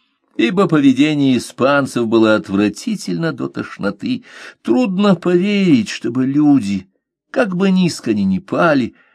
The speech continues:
могли дойти до таких пределов жестокости и разврата. Гнусная картина, развернувшаяся перед Бладом, заставила его побледнеть, и он поспешил выбраться из этого ада.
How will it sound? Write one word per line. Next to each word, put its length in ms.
могли 240
дойти 380
до 100
таких 320
пределов 580
жестокости 800
и 80
разврата. 500
Гнусная 600
картина, 800
развернувшаяся 960
перед 220
Бладом, 540
заставила 720
его 180
побледнеть, 920
и 100
он 100
поспешил 480
выбраться 540
из 160
этого 380
ада. 160